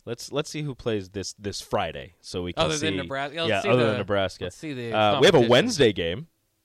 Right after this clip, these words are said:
Speaker 2: Wednesday?
Speaker 1: S M U U C F, 'cause they had to move it from
Speaker 2: Oh, yeah,
Speaker 1: Central Florida.
Speaker 2: okay.
Speaker 1: They moved it up so that they could play. Uh, the other Friday games, Houston and Memphis.
Speaker 2: Houston's awful this year.
Speaker 1: Colorado State, Nevada.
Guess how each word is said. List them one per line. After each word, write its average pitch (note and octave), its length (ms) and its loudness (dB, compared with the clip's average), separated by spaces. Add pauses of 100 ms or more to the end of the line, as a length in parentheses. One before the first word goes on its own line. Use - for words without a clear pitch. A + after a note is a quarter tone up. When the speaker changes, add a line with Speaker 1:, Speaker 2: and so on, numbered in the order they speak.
(420)
Speaker 2:
Wednesday? D3+ 520 -12
Speaker 1:
S C#3+ 220 4
M D#3+ 160 0
U D3+ 120 -4
U C#3 180 -4
C B2 220 -4
F, G#2 180 0
'cause G#2+ 120 -6
they G2+ 100 -4
had G#2 120 -2
to G#2 80 -8
move G#2 260 -6
it - 100 -12
from G2+ 480 -6
Speaker 2:
Oh, E3 140 -4
yeah, E3 60 -6
Speaker 1:
Central - 300 -6
Florida. A2 200 -4
Speaker 2:
okay. G#2 80 -4
Speaker 1:
They G#2 40 0
moved A2+ 200 -4
it G2+ 140 -4
up G2+ 260 -4 (260)
so - 120 -6
that F#2+ 100 -2
they F#2 120 -6
could F2+ 120 -12
play. F2+ 280 -4 (360)
Uh, G#2+ 200 4
the A#2+ 120 6
other G3+ 120 8
Friday D#3 340 6
games, G#2+ 420 -4
Houston F#3+ 460 -4
and A#3+ 100 0
Memphis. A#2+ 500 -2 (200)
Speaker 2:
Houston's B2+ 400 -12
awful G2+ 420 -12
this F#2 200 -18
year. F#2 240 -18 (280)
Speaker 1:
Colorado D#3 520 6
State, D3 340 2
Nevada. A2 500 0